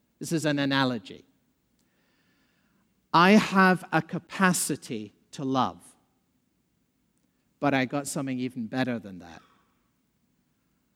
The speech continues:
I have a relationship of love with my wife. Now, I don't find joy and strength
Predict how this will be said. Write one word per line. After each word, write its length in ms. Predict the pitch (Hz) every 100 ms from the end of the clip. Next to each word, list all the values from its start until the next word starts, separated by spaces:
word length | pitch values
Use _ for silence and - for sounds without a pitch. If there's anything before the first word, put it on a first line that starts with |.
| _ _ _ _ -
I 140 | 127
have 240 | 135 135 127
a 80 | 120
relationship 800 | 123 127 170 165 143 - 131 120
of 120 | 107
love 380 | 120 110 82 - - _ _ _ _ _ _ _ _ _
with 240 | 123 117
my 160 | 131 117
wife. 300 | 113 127 98 _ _ _ _ _ _ _ _ _ _ _ _ _ _ - -
Now, 160 | 170 170
I 100 | 202
don't 220 | 262 269
find 400 | 202 - 214 214
joy 400 | 165 185 190 202 185
and 140 | 180
strength 720 | - - - 196 160 143 -